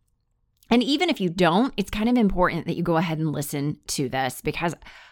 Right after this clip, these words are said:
hopefully today's episode will show you why it's so important to set very specific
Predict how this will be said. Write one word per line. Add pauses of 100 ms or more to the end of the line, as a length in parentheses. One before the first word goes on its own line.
hopefully
today's
episode (280)
will
show
you
why
it's
so
important
to
set
very
specific